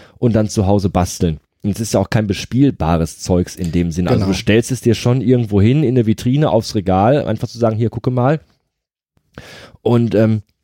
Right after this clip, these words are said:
Speaker 1: als ich mir meine Rakete geholt hab, ich muss sagen, ich hab sie mir geholt, weil einfach, also im ersten Schritt wirklich wegen Rakete.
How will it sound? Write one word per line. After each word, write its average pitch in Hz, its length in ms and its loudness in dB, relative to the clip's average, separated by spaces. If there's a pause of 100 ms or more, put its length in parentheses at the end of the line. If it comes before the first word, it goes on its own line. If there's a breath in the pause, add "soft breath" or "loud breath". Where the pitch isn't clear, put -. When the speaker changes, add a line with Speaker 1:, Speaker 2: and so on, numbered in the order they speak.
(1400)
Speaker 1:
als 120 140 -2
ich 143 120 -2
mir 139 180 4
meine 123 240 2
Rakete 131 380 0
geholt 170 340 0
hab, 214 140 -2 (1120)
ich - 100 -2
muss 160 120 0
sagen, 135 220 2
ich 135 80 0
hab 147 100 -2
sie - 120 -6
mir 131 100 2
geholt, 123 260 2
weil 110 140 2
einfach, 127 340 -4
also 113 180 0
im 113 80 -2
ersten 156 600 -2 (140)
Schritt - 380 -2
wirklich - 280 -2
wegen 117 260 2
Rakete. 92 560 -2